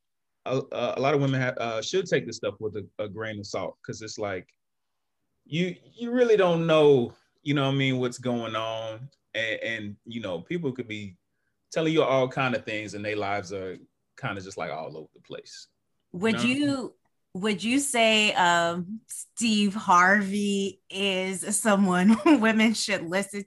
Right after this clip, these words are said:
Speaker 2: to? Just yes or no? I
Speaker 1: Ooh,
Speaker 2: just,
Speaker 1: you put me on
Speaker 2: just
Speaker 1: the
Speaker 2: out of
Speaker 1: spot. <laughs>
Speaker 2: Yeah, I'm just curious. <laughs>
Speaker 1: I, I've heard Steve Harvey say some wild things. So, <laughs> you know what I mean? So I, I, I would say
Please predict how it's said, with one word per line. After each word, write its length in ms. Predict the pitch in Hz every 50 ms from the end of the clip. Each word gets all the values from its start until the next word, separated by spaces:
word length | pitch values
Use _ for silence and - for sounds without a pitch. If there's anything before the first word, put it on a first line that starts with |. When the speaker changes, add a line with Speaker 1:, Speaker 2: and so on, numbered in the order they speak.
| -
Speaker 2:
to? 200 | - 220 208 208
Just 260 | 190 214 277 330 359 320
yes 260 | 285 277 320 285 269
or 100 | 233 226
no? 400 | 214 202 202 202 208 214 220 226 -
I 140 | 247 277 302
Speaker 1:
Ooh, 20 |
Speaker 2:
just, 260 | 311 - 190 180 147
Speaker 1:
you 80 | 131 135 - - -
put 100 | 170 165
me 140 | 156 147 143
on 100 | 131 233
Speaker 2:
just 0 |
Speaker 1:
the 60 | 247 190 - - - 214 233
Speaker 2:
out 140 | 240 214 143
of 80 | - - - _ _ _ _ _ _ - 196 151
Speaker 1:
spot. 40 | - - -
<laughs> 80 | -
Speaker 2:
Yeah, 360 | 277 320 311 302 302 302 302 302 - _ _ _ _ _ _ _
I'm 80 | 311 294
just 260 | 320 339 - - -
curious. 420 | - 285 285 277 277 285 - - - _
<laughs> 480 | - 494 539 508 - _ _ _ _ -
Speaker 1:
I, 220 | 175 269 330 - -
I've 160 | 202 269 320 -
heard 360 | 208 214 220 208 190 143 139
Steve 320 | - - - 180 180 160
Harvey 260 | 165 156 147 139 135
say 160 | 131 - 156 143
some 220 | 139 131 110 104
wild 420 | 98 101 104 107 110 107 104 104
things. 540 | - 110 101 92 87 78 - - - - - - 226 180
So, 400 | - 151 139 135 131 120 - - - _ _ _ _
<laughs> 180 | - - - -
you 260 | 202 170 165 175 196
know 120 | 196 202
what 100 | 202 196
I 40 | 202
mean? 420 | 196 202 208 202 202 196 202 208 - _
So 320 | - - - 156 143 - -
I, 640 | - 143 175 180 - - - 151 165 170 170 151 - - -
I, 140 | - 139 160
I 40 |
would 220 | 170 156 147 143 -
say 600 | - - 139 127 123 120 120 117 110 110 -